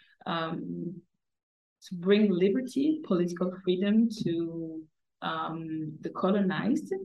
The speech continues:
even if, again, we have to stress here that it wasn't something, you know, given by the colonizers to the colonized, because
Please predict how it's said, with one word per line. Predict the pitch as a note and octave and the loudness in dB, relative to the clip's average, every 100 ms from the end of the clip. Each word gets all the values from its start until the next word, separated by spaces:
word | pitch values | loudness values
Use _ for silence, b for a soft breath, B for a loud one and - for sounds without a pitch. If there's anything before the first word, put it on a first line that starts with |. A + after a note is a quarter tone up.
| b b _ | b b _
even | G3+ G3+ G#3+ G#3+ G3+ | 4 4 4 2 2
if, | F#3+ F#3+ F#3+ - - | 2 2 -2 -10 -8
again, | F#3 F#3+ A3 F3 | -2 2 2 2
we | F3+ | 0
have | F#3 F#3+ | 0 -2
to | E3+ | -8
stress | F3 - - - G#3 G#3+ | -10 -14 -12 -2 -2 -2
here | - G3 E3 E3 | -6 -6 -4 -2
that | E3 D#3+ | -4 -6
it | - - | -12 -4
wasn't | F#3 F3+ F#3+ F#3+ | -2 2 0 0
something, | E3 E3+ F#3+ F3 F3 F3 B | -6 -6 -2 0 -2 -6 B
you | F3+ | -2
know, | E3+ D3+ D3+ - _ F3 - | 0 -2 -4 -10 _ -16 4
given | A#3 G#3+ F#3 D#3+ D#3 D#3 _ _ - | 4 6 2 -2 -4 -6 _ _ -2
by | D#3 D3+ D#3 | 0 0 -2
the | D#3 | -6
colonizers | - F3+ E3 D#3+ D#3+ D#3+ F3 E3+ E3 - | -4 -4 -2 -4 -4 -6 -4 -4 -8 -8
to | D#3 | -8
the | D#3 | -8
colonized, | - F#3+ D3 D3 D#3 D#3 | 0 0 0 -4 -8 -8
because | - F3 | -8 -8